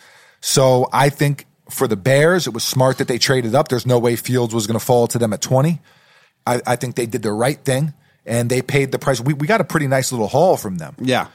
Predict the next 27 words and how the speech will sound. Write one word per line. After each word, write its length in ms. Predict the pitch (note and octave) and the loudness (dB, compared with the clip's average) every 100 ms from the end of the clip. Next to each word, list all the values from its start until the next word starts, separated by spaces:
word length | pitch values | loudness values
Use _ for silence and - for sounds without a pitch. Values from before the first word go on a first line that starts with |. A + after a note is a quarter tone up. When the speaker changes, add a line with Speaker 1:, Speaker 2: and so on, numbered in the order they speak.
| _ _ _ A#2 | _ _ _ -2
Speaker 1:
Um, 500 | A#2 A#2 G#2+ G2+ G2+ | 0 0 -2 -4 -2
Speaker 2:
But, 200 | C#3+ C#3 | -2 0
but 180 | A#2+ | -2
they 140 | C3+ C3+ | 0 0
thought 300 | - B2 A#2+ | 2 0 0
they 80 | A#2 | 0
were 80 | A2+ | 0
getting 340 | A2 A#2 A#2 | 0 0 0
a 200 | A2 G#2 F#2+ | 0 0 0
generational 540 | B2+ A#2+ A#2 - A#2 | -2 0 -2 -4 -4
quarterback. 380 | C3+ B2 G2 - | -2 -2 -4 -6
Speaker 1:
Right. 220 | A2 D3 - | -2 -2 -2
And, 200 | - A#2 B2 | -8 -6 -4
and 120 | B2 | -2
they, 140 | C3+ | -2
they 240 | C#3 C#3 C3+ | 0 -2 -2
had 400 | - C3+ C3 A#2+ | -2 0 0 -2
to 80 | A2+ | -2
go 200 | A#2 A#2 | 0 0
for 140 | - | -4
that. 160 | F#2 D#2 | -4 0
When 40 | |
Speaker 2:
Yeah. 120 | B2+ A2+ | 0 0
Speaker 1:
you're 100 | A#2+ | 0
in 140 | D3+ | 0
that 160 | D3 C3+ | 2 0
situation, 720 | C#3 - B2+ B2+ - B2+ | -2 -2 -2 -2 -2 -2